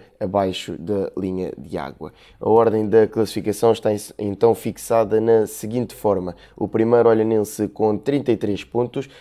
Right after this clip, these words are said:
segundo o Real de Massamá também com trinta e três pontos, terceiro Pinhal Novense com vinte e nove,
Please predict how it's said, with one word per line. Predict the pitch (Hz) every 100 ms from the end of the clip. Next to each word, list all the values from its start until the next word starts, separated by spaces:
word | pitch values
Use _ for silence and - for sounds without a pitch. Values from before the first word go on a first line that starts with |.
| _
segundo | - - 117 151 135
o | 113
Real | 113 113
de | 107
Massamá | 104 - 107 107
também | - 107 104 143 143
com | 131 104
trinta | 98 135 131 117
e |
três | 101 101 -
pontos, | - 123 135 131 - _
terceiro | - 135 127 143 117
Pinhal | 104 120 120 107
Novense | 104 107 -
com | - 101 90
vinte | 95 90
e | 85
nove, | 95 107 120